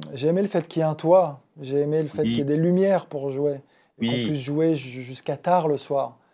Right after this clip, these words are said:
Speaker 2: Je suis
Speaker 1: J'ai trouvé
Speaker 2: d'accord.
Speaker 1: ça plutôt cool, en fait, de pas stopper les matchs et de se dire qu'il y a cette possibilité aujourd'hui, euh, de pouvoir aller au-delà.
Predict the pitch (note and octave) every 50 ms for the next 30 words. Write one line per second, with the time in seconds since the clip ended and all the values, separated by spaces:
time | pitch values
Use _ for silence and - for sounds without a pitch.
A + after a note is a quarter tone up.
0 | _ _ _ _ _ _ - - C3+ B2+ G2 G#2 A2 C#3 C#3+ G2 F#2 - D3 -
1 | - D3 C3+ D#3 D3+ D3 - F#3+ G3+ F3+ D#3 C#3+ - D3+ C#3+ C3 C#3 C#3 C#3 -
2 | D3 D3 C3+ - - - D3+ C#3+ D#3 D3+ D3 D3 C#3+ C#3+ D3 D3+ D3+ D3+ - -
3 | C3+ B2+ C3+ - - C#3+ C#3 C3+ D3 D3 C3+ - - - D3 D3 C#3+ C#3+ C#3 C3
4 | C#3 D3 C#3+ - - D3 C3+ - - D3+ D3 C#3+ - D3+ D3 C#3+ C#3+ D3 C#3 -
5 | - D3+ D3 C#3+ C3+ A#2+ C3+ C#3 C3 C3+ C#3+ C#3+ C#3+ C#3+ - _ _ _ _ _
6 | _ - - - - _ _ - D3 C#3+ C3+ C3 C3 C3 B2 C3+ C3+ C3+ - C3
7 | B2+ C#3+ C3+ C3 C#3+ C#3+ C#3+ C#3+ D3 D3+ - - D3+ D3 C3 C#3+ C#3+ C#3+ C#3+ C#3+
8 | C#3